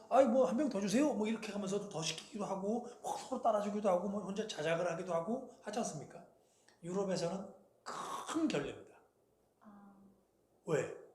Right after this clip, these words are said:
Speaker 1: 우리니까 병 시켜놓고 먹지 유럽 친구들은 다 잔술이잖아요. 그걸 생각을 안 하고 자꾸 첨잔이라고 생각을 하시는 거예요. 혼자서 우리 스텔라님이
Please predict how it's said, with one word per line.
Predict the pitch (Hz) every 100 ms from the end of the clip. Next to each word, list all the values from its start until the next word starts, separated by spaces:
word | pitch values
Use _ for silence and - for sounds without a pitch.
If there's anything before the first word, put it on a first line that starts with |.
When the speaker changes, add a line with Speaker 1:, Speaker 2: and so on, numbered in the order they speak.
| -
Speaker 1:
우리니까 | 156 190 269 254 240 - 233 233
병 | - 190
시켜놓고 | 208 - - 214 185 - 170
먹지 | 135 - - 190 139
유럽 | 165 254 247
친구들은 | 247 214 220
다 | 214 202
잔술이잖아요. | - - 170 196 214 175 120 - - _ _ _ _ _ _ _ _
그걸 | 233 294
생각을 | 240 247 240 226
안 | 165
하고 | 180
자꾸 | 180 -
첨잔이라고 | - 262 262 247 208
생각을 | 175 165 143
하시는 | 117 - -
거예요. | - - _ _ - _ _ _ -
혼자서 | 262 226 170 113 135 -
우리 | 156
스텔라님이 | 151 - 220 208 165 151 196 156 107